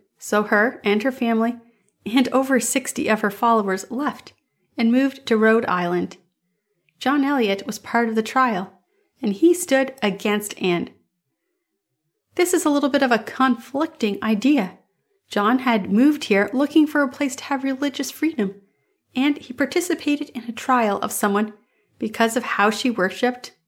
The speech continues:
or what she believed. While John was preaching, he became interested in natives living around them.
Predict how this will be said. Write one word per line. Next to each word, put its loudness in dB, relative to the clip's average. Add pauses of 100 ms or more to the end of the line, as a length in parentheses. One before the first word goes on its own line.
(120)
or 2
what 0
she -4
believed. -2 (1500)
While 2
John 4
was 0
preaching, 0
he 0
became 2
interested 0
in 0
natives 0
living 4
around 2
them. -6